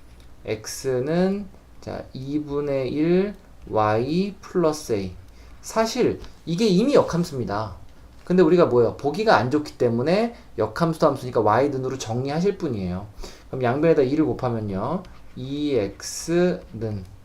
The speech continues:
y 플러스 이 에이고요. 따라서 얘를 이항시키면요, y는 이 엑스 마이너스 이 에이다, 이렇게 되는 거죠.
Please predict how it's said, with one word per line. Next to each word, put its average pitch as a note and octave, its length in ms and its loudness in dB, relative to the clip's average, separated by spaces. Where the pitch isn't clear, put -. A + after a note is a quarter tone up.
y A2+ 680 0
플러스 E3 880 0
이 C#3+ 420 -2
에이고요. A2+ 720 -2
따라서 D3 240 0
얘를 A#2+ 200 0
이항시키면요, A2+ 920 -4
y는 C#3 840 0
이 C#3 380 -2
엑스 F3 800 0
마이너스 B2+ 1080 -2
이 C#3 340 -10
에이다, B2+ 280 0
이렇게 G2+ 240 -2
되는 F#2+ 180 -6
거죠. F2+ 240 -8